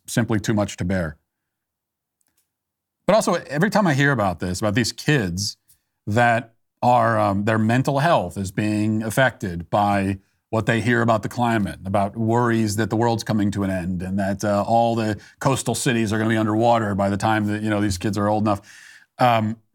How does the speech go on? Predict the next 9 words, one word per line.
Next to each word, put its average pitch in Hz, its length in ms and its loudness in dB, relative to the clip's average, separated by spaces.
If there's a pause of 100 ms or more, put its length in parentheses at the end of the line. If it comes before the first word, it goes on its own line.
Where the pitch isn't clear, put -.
(1160)
and 131 140 4
I, 131 200 2
I 120 120 0
hear 220 340 0
this, 104 400 0
and 123 100 2
my 123 140 4
first - 720 -2 (100)
instinct 113 720 -2